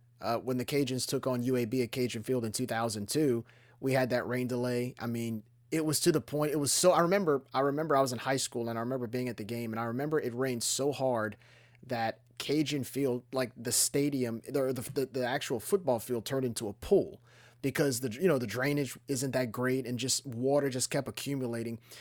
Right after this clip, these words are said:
And, uh, that, if, for people that don't know, the Cajuns won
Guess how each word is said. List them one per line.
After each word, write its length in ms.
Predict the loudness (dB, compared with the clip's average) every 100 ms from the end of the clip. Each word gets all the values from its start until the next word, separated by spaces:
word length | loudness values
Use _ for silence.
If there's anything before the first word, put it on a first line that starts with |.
| -20 -18 -6
And, 280 | -4 -2 -2
uh, 160 | -2
that, 160 | -2 -4
if, 100 | -4
for 160 | -4
people 320 | 0 0 2 2
that 160 | 2
don't 260 | -2 -4 -2
know, 380 | 0 2 0 -2 -10 -20 -20 -20 -20 _
the 100 | -8
Cajuns 600 | -2 0 2 0 -2 -4
won 420 | -6 -2 0 -2